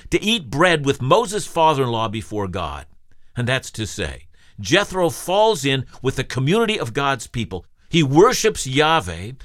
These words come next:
according to the pattern that Yahweh demanded. He brings an offering. He also eats a covenant meal with other worshipers, and he counts himself as one of them.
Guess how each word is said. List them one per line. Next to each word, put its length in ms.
according 500
to 100
the 120
pattern 600
that 180
Yahweh 540
demanded. 840
He 160
brings 600
an 320
offering. 480
He 120
also 460
eats 340
a 120
covenant 560
meal 280
with 240
other 220
worshipers, 720
and 140
he 80
counts 520
himself 680
as 160
one 240
of 100
them. 240